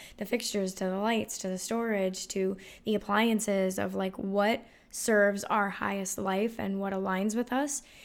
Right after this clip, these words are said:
and then going through our three-story, twenty-two hundred square foot home and having to condense down to an R V. So it's really just been such a magical time, and I'm watching us decorate the home. The walls have been painted,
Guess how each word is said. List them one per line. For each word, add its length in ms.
and 180
then 140
going 320
through 280
our 200
three-story, 1080
twenty-two 400
hundred 240
square 220
foot 220
home 540
and 300
having 380
to 360
condense 460
down 260
to 140
an 80
R 180
V. 280
So 360
it's 240
really 400
just 340
been 500
such 300
a 80
magical 460
time, 480
and 200
I'm 300
watching 560
us 380
decorate 800
the 100
home. 320
The 100
walls 300
have 140
been 160
painted, 520